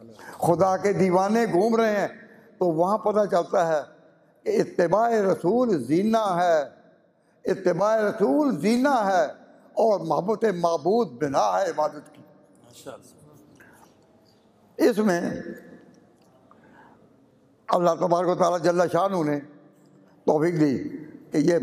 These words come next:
Speaker 1: مسجد ہے نا، تو مسجد میں فرمایا کہ مسجد میں بھی آؤ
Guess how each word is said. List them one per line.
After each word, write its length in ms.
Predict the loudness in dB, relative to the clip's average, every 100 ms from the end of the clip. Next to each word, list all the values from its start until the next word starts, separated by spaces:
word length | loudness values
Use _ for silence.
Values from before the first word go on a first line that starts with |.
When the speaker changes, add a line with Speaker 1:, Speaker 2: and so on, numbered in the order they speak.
| 0
Speaker 1:
مسجد 320 | 2 0 2
ہے 100 | 0
نا، 120 | 0 -6 -18 -20 -20 _ _ -20 -8
تو 100 | -2
مسجد 260 | 0 0 0
میں 180 | 0 2
فرمایا 280 | 0 0 -2 -8 -6
کہ 60 | -2
مسجد 380 | 0 0 0 0
میں 100 | 0
بھی 180 | 2 0
آؤ 240 | 0